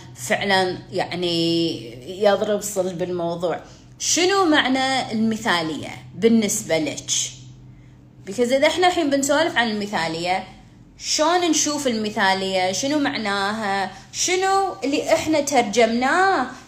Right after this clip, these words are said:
كمثالية ويمكن هو مو مثالية؟ ويمكن شنو إحنا ما ترجمناه مثالية ويمكن هو شيء مثالي؟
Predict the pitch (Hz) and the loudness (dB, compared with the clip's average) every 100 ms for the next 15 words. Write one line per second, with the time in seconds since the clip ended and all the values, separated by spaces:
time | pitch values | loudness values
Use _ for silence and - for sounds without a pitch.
0 | - 269 214 214 233 220 208 208 262 285 | -10 -4 -2 -2 -2 -2 -2 -2 0 -2
1 | 247 254 277 311 302 349 403 277 190 147 | -4 -2 -2 0 0 0 0 0 0 -2
2 | 147 143 180 269 285 302 - - - - | -4 -4 -2 -4 -2 -2 -4 -8 -10 -4
3 | 330 349 302 285 254 277 349 403 330 254 | 0 0 0 0 2 4 4 2 0 -2
4 | 196 220 208 180 165 160 165 175 147 180 | 0 0 0 0 -2 -4 -4 -4 -4 -2
5 | 226 285 - - - - - 185 156 156 | -2 -2 -6 -18 -20 -20 -8 -4 -4 -4
6 | 240 240 - 180 - 180 180 185 208 - | -6 -6 -8 -10 -8 -2 0 0 -2 -12
7 | - - - 175 165 165 170 - - - | -16 -6 0 2 2 0 -6 -12 -20 -20
8 | - 180 180 185 156 143 135 | -10 -6 -4 -2 0 -2 -6